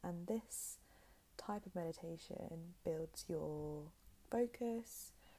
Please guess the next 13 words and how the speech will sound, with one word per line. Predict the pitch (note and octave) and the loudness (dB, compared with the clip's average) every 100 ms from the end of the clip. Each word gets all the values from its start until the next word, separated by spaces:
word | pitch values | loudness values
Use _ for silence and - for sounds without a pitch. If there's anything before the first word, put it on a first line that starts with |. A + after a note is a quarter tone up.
| - - - | -18 -14 -6
and | E3+ E3 D#3+ E3 - | -4 -2 -4 -8 -2
builds | E3+ D#3+ - | 0 2 0
your | E3 | -2
awareness, | D#3+ F3 F#3+ F#3+ G3 G3 F#3+ - | 2 2 4 4 2 0 -4 -6
as | F3+ F3 | -6 -2
we've | F3+ | -2
covered, | - E3+ D#3+ D#3+ D#3+ - - | 0 0 0 -2 -4 -8 -2
but | F3+ | 2
it | F3 | 2
also | F#3+ F#3+ - F3+ E3+ | 2 0 0 0 0
allows | E3+ E3+ F3 E3+ | 0 0 -2 -4
you | E3 | -6
to | D#3+ | -6